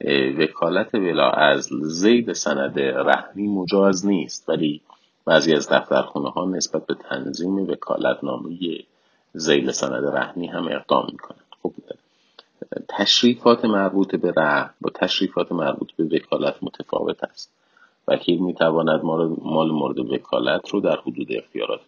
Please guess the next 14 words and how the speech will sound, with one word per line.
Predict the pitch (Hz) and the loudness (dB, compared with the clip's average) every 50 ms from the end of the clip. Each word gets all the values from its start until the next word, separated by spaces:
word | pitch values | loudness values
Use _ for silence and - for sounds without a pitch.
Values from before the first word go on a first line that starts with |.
| - - | -18 -18
وکالتش | - _ - - - - - - - 117 113 107 - - - - - - - - _ _ _ _ _ - | -14 _ -8 -8 -6 -6 -6 -6 -4 -4 -4 -4 -4 -8 -10 -12 -14 -20 -20 -20 _ _ _ _ _ -4
منتقل | 92 87 82 - 73 69 - 82 90 92 104 | -2 -2 2 2 2 2 4 2 2 2 0
بکنه | - 87 - - 85 82 80 76 | -4 -6 -4 -4 -4 -2 -2 -2
یا | 71 69 | -2 -2
ثمنش | - - - 55 58 62 73 78 80 78 | -2 -2 -4 -4 -2 -2 -4 -4 -4 -6
رو | - - - 82 | -6 -6 -4 -2
دریافت | 82 73 69 - - 71 - - - | 0 0 -2 0 -2 -4 -4 -4 -6
بکنه | - - - - 73 71 | -8 -8 -6 -6 -6 -4
یا | 69 71 | -4 -2
به | - 67 71 | -2 -2 0
نام | 71 80 87 90 | 0 0 0 -2
خودش | - - 113 - - - - - | 0 0 0 0 0 -2 -6 -6
منتقل | 57 - - - - 57 - - | -8 -12 -10 -8 -6 -6 -6 -8
بکنه. | - - - _ - - _ | -10 -14 -20 _ -20 -20 _